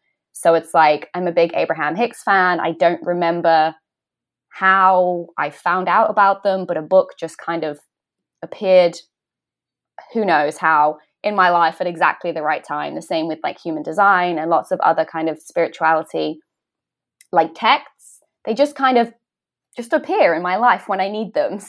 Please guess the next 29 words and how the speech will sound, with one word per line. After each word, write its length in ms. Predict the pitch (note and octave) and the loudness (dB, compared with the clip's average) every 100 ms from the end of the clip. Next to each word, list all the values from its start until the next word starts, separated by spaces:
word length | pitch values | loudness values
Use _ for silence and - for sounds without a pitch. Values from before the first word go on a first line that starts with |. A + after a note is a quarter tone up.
| C4 | 2
So, 320 | G#3 G3+ G#3 - G#4+ F4 - | 4 2 0 -8 -14 -8 -4
and 120 | A#3+ | 0
then 140 | D4 | 4
I 80 | B3 | 4
just 180 | B3+ D#4 | 2 2
learn 360 | A3+ F#3+ F#3+ G3+ | 6 8 8 4
and 160 | G3+ | -2
grow 560 | F#3 F3+ F3+ F3 F3+ E3 | 2 4 6 4 0 -4
on 200 | F3+ F3 | -6 -4
what 160 | F3 F3+ | -4 -4
is 100 | F3 | -4
there. 380 | F3+ E3 D3+ D3+ - | -2 0 0 -4 -4
So 280 | G3+ G3 G#3+ | 0 0 0
yeah, 360 | E4 C#4 D#3+ G#2 | 2 4 4 0
it 80 | B3 | -2
wasn't 280 | E4 F#4+ | -2 0
really 280 | B3+ A#3 A#3 | 2 2 2
an 60 | G#3+ | 0
awakening, 760 | F#3+ F3+ - - G#3+ G#3+ D4 D#4+ | 0 -2 -4 -6 -4 0 0 4
but 280 | G#3+ G3+ - - _ _ _ _ _ | 4 4 2 -8 _ _ _ _ _
I 140 | A3 A3+ | -2 0
think 420 | A#3 C4 B3+ - _ _ _ _ | 2 2 0 -8 _ _ _ _
really 380 | G#3 G#3+ A3 A3 | -2 0 2 0
embracing 580 | G#3 F#3 F3+ F#3 G3+ G3 | 0 2 2 -2 -6 -2
my 200 | F3+ E3+ | -2 -2
connection 560 | E3+ F3+ E3+ - - G3 | -4 -4 -4 -4 -8 -6
and 80 | |
my 120 | F#3 E3+ | -4 -6
spirituality 1160 | - E3 - F3 D#3+ D#3+ D#3+ - E3 D#3+ F#3 | -6 -6 -6 -2 2 2 -2 -6 -4 -6 -8